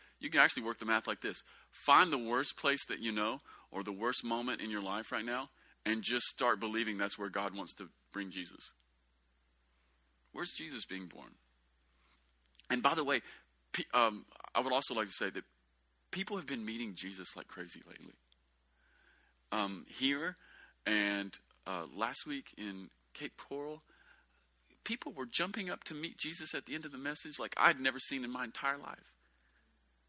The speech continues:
Um, people want, people want the Savior of the world to be born into the barn of their heart. They really do.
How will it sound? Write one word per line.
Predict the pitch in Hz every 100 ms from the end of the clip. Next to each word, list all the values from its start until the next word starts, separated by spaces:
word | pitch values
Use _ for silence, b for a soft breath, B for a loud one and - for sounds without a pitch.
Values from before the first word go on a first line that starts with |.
| _ _ _ _ _ _ _ -
Um, | 131 127 107 _ _ _ _ _ _ _ _ _ _ _ _ _ _ _ _ _ _ _ _ _ -
people | 202 226 180 131 92 123
want, | 170 - _ _ _ _ _ _ _
people | - 196 214 170
want | 127 135 -
the | 110
Savior | - 131 131 131
of |
the | 120
world | 113 110
to | 101
be | 104
born | 92 101 104
into | 92 98
the |
barn | 92 98 98
of | 95
their | 98
heart. | 92 - - _ _ _ _ _ _ _ b b b b b b b b b -
They |
really | 135 165 151
do. | 135 104